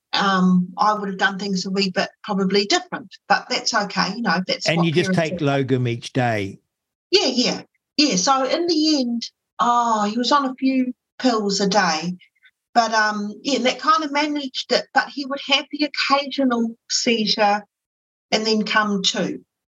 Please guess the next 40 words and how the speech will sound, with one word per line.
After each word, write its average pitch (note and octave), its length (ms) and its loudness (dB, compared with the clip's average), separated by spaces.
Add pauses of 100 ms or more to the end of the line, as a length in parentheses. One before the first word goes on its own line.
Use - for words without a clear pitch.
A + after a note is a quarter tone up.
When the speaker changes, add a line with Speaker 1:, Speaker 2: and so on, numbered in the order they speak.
(140)
Speaker 2:
Mm. D#3 240 4
Speaker 1:
And A3 80 2
I G#3+ 80 4
think A#3+ 260 -2
that's A3+ 220 0
quite A3+ 420 2
normal B3+ 480 -4
for C4 180 0
an B3 80 2
epileptic. C4+ 680 0 (480)
Speaker 2:
Mm. B2 340 4 (460)
Speaker 1:
Yeah. - 340 0
Speaker 2:
Mm. C3+ 300 -2 (120)
Speaker 1:
I A#3+ 80 2
mean, A#3+ 120 4
it A#3 120 2
wasn't, C4+ 640 0 (640)
I A#3+ 60 4
mean, A#3 200 -4
some A#3 640 -4 (320)
people A3 280 -2
suffer - 380 -2 (100)
from G#3 240 -2
terrible, A#3+ 500 0
terrible, F3+ 560 0 (160)
they'll F#3 140 2
have F#3 200 2
Speaker 2:
Yes. F#3 120 -2
Speaker 1:
m-, F#3+ 120 -4
multiple F#3+ 400 0
seizures F#3 480 0
a F#3 60 -2
day. F3 220 0 (100)
But - 140 0 (100)
for A3+ 80 -6
Louis, A#3+ 400 2
it F#3 100 -4
was, G3+ 320 0 (300)
he B3+ 140 0
got D4 200 0